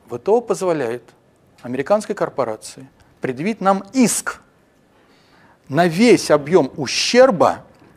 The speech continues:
который понесет корпорация «Боинг» от непоставки нам самолетов. Причем этот иск они имеют право нам равно предъявить. В случае, если мы просто закрываем границы, обосновываем тем, что так надо,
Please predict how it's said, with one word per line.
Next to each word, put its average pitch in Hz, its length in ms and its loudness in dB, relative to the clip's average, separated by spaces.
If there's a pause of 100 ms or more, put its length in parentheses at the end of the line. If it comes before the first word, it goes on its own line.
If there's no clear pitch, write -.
(640)
который 151 240 4
понесет 147 380 -2
корпорация 131 560 -2
«Боинг» 202 440 2 (380)
от 131 140 -6
непоставки - 540 -4
нам 123 220 -10
самолетов. - 380 -20 (1080)
Причем 214 400 2
этот 185 280 0
иск 247 220 -4
они 180 200 -2
имеют 196 260 -2
право 190 300 4
нам 185 200 0
равно 185 320 4
предъявить. 123 380 -6
В - 20 -14
случае, 175 300 -2
если 175 160 -4
мы 170 80 -4
просто 247 320 2
закрываем 135 480 0
границы, 131 480 -4
обосновываем 127 580 -2
тем, 131 180 -4
что - 120 -14
так 123 160 -2
надо, 120 260 0